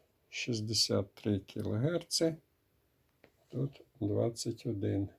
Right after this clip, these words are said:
Тобто частота помножилася на три. І дивимося, напруга у нас сімдесят шість.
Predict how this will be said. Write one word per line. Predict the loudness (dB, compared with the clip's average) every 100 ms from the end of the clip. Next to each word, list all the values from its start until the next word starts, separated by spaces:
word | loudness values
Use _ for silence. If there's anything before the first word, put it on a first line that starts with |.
| _ _
Тобто | -20 -8 -8
частота | -4 -8 -6 -8 -4 -4
помножилася | 0 2 4 4 2 0 -2 -2 2
на | 2 2
три. | 0 2 2 -2 _ _ _ _ -20 _ _ _ _ _ _ _ -10
І | -4 -4 -4
дивимося, | -6 0 2 2 0 -4 -4
напруга | 0 2 2 2 4 6 4
у | 2 0 2
нас | 4 4 2 -4 -8 _ _ _ _ _ _ _ _ _ _ _ _
сімдесят | -6 -2 2 2 4 4 4 4 4 2
шість. | 0 0 6 6 6 0 -10